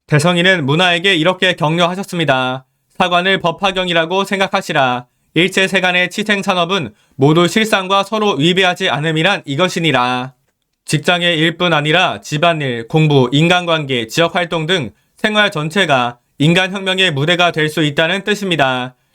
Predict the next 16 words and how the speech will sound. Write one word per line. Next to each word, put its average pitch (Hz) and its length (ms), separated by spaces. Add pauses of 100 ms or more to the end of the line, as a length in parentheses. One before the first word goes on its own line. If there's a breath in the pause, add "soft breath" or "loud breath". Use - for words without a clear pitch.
(120)
직장에서 175 600
일을 160 220
책임감 208 480
있게 196 260
수행하는 202 460
모습, 139 440 (280 soft breath)
가족과 160 480
관계를 170 460
지켜가는 180 500
노력, 139 440 (220 soft breath)
학교에서 202 520
한 220 240
걸음씩 214 400
성장하려는 202 680
자세 170 320
모두가 147 480